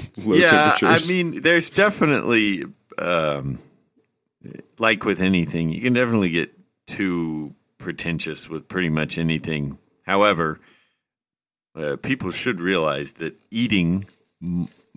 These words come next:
Speaker 2: um, more than most things in life is opinion-based. And when something's an opinion-based, it's an experience-based. And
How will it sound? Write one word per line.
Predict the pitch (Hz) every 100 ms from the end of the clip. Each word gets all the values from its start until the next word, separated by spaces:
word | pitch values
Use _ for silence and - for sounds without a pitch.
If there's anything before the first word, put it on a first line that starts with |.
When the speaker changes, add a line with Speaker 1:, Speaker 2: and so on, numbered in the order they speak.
| _
Speaker 2:
um, | 82 107 95 90 -
more | 90 113 120
than | 107 104
most | 90 101 104 -
things | - 98 90 80
in | 85
life | 85 85 78 78 - -
is | 87 78
opinion-based. | 78 - 90 76 71 69 69 69 - - - _ _ _ _
And | 76 78
when | 82
something's | 87 113 107 110 95
an |
opinion-based, | 87 - 123 117 80 71 69 82 - - _ - _ -
it's | -
an | 80
experience-based. | 78 - - 139 82 73 - - 60 65 - - - _ _ _ _ _ -
And | 76 73 69